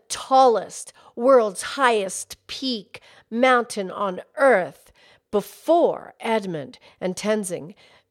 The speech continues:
made it, because th-, th-, what happens is you have to have a, a whole expedition of people to do this. You don't just do it with two people.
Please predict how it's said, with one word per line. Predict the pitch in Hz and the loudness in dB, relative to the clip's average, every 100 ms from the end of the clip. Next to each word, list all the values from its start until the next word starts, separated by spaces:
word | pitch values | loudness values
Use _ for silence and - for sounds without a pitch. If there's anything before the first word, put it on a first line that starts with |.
| _ 254 | _ -4
made | 208 214 208 | 2 2 2
it, | 165 - - | -2 -10 -16
because | 214 202 226 208 - - _ _ _ _ _ | -14 -4 2 2 0 -10 _ _ _ _ _
th-, | 208 226 220 _ _ _ | -20 -20 -20 _ _ _
th-, | 202 _ _ _ | -20 _ _ _
what | 302 | 2
happens | 349 392 494 339 254 | 2 0 -2 -2 -2
is | 240 226 | -6 -8
you | 262 | -8
have | 302 381 | -6 -4
to | 311 | -4
have | 247 | -4
a, | 208 196 - _ - | -6 -8 -14 _ -14
a | |
whole | 220 - 381 - - - | -14 -2 2 2 0 -6
expedition | 330 - - 185 202 254 - 180 | -6 -8 -14 -10 -8 -8 -8 -8
of | 151 - _ | -10 -14 _
people | 262 269 180 156 | -10 -8 -8 -10
to | - 170 | -10 -18
do | 147 208 240 | -14 -6 -4
this. | 220 - - - - _ _ _ | -4 -8 -12 -14 -14 _ _ _
You | 254 | 2
don't | 277 254 | 2 2
just | - 165 - | -6 -14 -10
do | 233 185 | -6 -6
it | |
with | - - | -6 -14
two | - 185 | -12 -14
people. | - 185 170 - - | -12 -12 -12 -14 -20